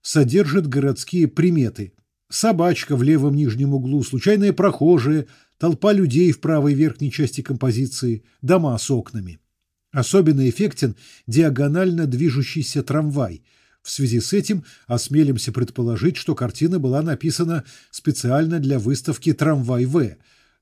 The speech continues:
Следовательно, картина написана в тысяча девятьсот пятнадцатом году. Этой датировки мы и придерживаемся. Следует только добавить, что картину Розановой из Самарского художественного музея, ранее называемую "Пожаром в городе",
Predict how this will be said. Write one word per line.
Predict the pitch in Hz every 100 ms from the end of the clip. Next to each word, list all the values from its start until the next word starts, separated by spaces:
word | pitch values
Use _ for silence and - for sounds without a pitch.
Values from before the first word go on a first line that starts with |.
| _
Следовательно, | - 120 123 135 185 175 214 208 196
картина | 165 127 - 127 180
написана | 185 127 139 123 180 190
в | -
тысяча | 127 110 147 180
девятьсот | 151 131 - - 131 -
пятнадцатом | 170 139 123 - - 147
году. | 156 156 110 87 _ _ _
Этой | 131 123 117
датировки | 107 113 117 131 135 -
мы | 131 123
и |
придерживаемся. | 117 170 160 139 92 87 82 85 - - _ _ _ _
Следует | - 156 185 151 151 -
только | 160 135 139
добавить, | 120 143 156 196 135 -
что | - 143
картину | 147 117 170 156 139
Розановой | 160 135 139 131 120
из | 135 151
Самарского | - 147 147 160 - 120 117
художественного | - 127 156 135 - 131 120 120
музея, | 127 120 202 190 104 - _ _
ранее | 131 156 123 107
называемую | 98 110 127 135 110 98 104
"Пожаром | 98 135 127 110 107
в |
городе", | 107 123 104 101 90